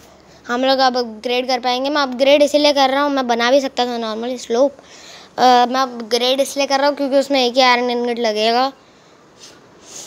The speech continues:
हाँ, so इसीलिए। Polar bear मेरे को attack करेगा या नहीं? Polar bear, polar bear। अरे यार, polar bear को tame नहीं कर सकते हम लोग। फिर से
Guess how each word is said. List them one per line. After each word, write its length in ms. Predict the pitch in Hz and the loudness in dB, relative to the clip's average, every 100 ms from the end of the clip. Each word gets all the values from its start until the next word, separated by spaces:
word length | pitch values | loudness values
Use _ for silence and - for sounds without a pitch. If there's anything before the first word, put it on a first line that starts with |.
| - - - - - - - - - | -20 -20 -20 -16 -14 -14 -18 -16 -8
हाँ, 260 | 240 220 214 | -2 0 2
so 120 | - | 2
इसीलिए। 460 | 233 - 240 254 254 - - - - - _ _ _ _ _ _ _ - - - - - - - - - | 2 2 2 2 0 -12 -20 -20 -20 -20 _ _ _ _ _ _ _ -20 -20 -20 -20 -20 -20 -20 -2 4
Polar 300 | 294 349 349 | 6 6 4
bear 680 | 254 339 349 311 294 269 | 6 8 8 6 4 2
मेरे 180 | 262 269 | 0 0
को 60 | 285 | 0
attack 320 | 285 277 277 | 0 0 0
करेगा 260 | 294 285 320 | 0 2 2
या 160 | 330 | 2
नहीं? 180 | 277 208 - | 0 -2 0
Polar 220 | 269 311 | 4 4
bear, 840 | 277 240 320 349 339 277 262 233 226 | 4 4 6 8 6 4 4 4 2
polar 320 | 277 277 277 | 2 4 2
bear। 1000 | 240 302 311 302 240 226 226 220 214 220 _ _ _ _ _ _ _ _ - - - | 4 6 6 6 4 4 2 0 -6 -10 _ _ _ _ _ _ _ _ -20 -10 0
अरे 340 | 269 302 285 | 4 4 4
यार, 240 | 277 277 | 2 0
polar 360 | 269 294 302 330 | -2 -2 -2 0
bear 220 | 330 320 | 0 0
को 100 | 330 | -2
tame 280 | 339 285 277 | -2 -2 -2
नहीं 160 | 302 285 | 0 0
कर 140 | 240 | 0
सकते 260 | 233 233 240 | -2 -4 -4
हम 140 | 240 | -4
लोग। 120 | 233 | -4
फिर 180 | 233 233 | -6 -8
से 320 | 220 - 214 | -8 -8 -6